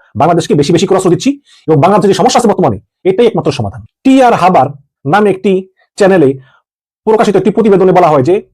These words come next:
মাঝারি পাল্লার হাসির ও প্লাস এবং দীর্ঘ পাল্লার সুপার সিস্টেমের সংমিশ্রণে কেবল যে শূন্যস্থান পূরণ করে তা নয়, বরং এটা থেকেই বাংলাদেশ একটি আধুনিক সমন্বিত এয়ার ডিফেন্স সিস্টেম তৈরির সঙ্গে জড়িত হয়ে পড়ল।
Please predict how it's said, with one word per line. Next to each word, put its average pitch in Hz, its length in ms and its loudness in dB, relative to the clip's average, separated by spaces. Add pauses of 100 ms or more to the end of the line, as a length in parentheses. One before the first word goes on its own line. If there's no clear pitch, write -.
(180)
মাঝারি 175 380 0
পাল্লার 202 400 2 (120)
হাসির 220 460 -4
ও 196 120 0
প্লাস 110 400 -4 (260)
এবং 175 240 2
দীর্ঘ 165 260 2
পাল্লার 165 280 2 (240)
সুপার 233 360 -2
সিস্টেমের 196 320 -2
সংমিশ্রণে 202 600 -2 (400)
কেবল 202 420 0
যে 190 280 0 (320)
শূন্যস্থান 233 580 0
পূরণ 233 260 2
করে 214 180 0
তা 196 160 0
নয়, 147 220 -4 (240)
বরং 180 240 2
এটা 202 160 0
থেকেই 240 400 -2 (600)
বাংলাদেশ 185 540 0
একটি 208 220 -4
আধুনিক 175 520 -2 (160)
সমন্বিত 226 520 0 (460)
এয়ার 190 280 2
ডিফেন্স 214 320 0
সিস্টেম 214 500 -2
তৈরির 196 280 2
সঙ্গে 175 280 -2
জড়িত 147 280 0
হয়ে 120 100 0
পড়ল। 107 260 -8